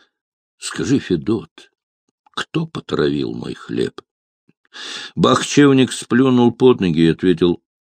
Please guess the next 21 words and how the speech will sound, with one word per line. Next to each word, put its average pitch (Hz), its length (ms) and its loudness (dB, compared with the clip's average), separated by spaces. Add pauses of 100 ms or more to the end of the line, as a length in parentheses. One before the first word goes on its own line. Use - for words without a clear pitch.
(100)
«А 196 120 4
лавочник - 840 2
гнал 131 420 4
скотину 127 580 0
на 127 180 4
рынок 127 520 0 (280)
и 123 120 4
нарочно 113 760 4
запустил 98 520 0
на 78 100 -2
твою 95 260 2
полосу». 62 480 -6 (1600)
Отец 78 400 -2
придвинул 58 520 -8
скамью 62 420 -12
ближе, 95 520 -8 (180)
заговорил: 64 680 -6 (1500)
Лавочник 110 840 2
и 107 40 6
остальные 104 600 2
богатеи 98 840 0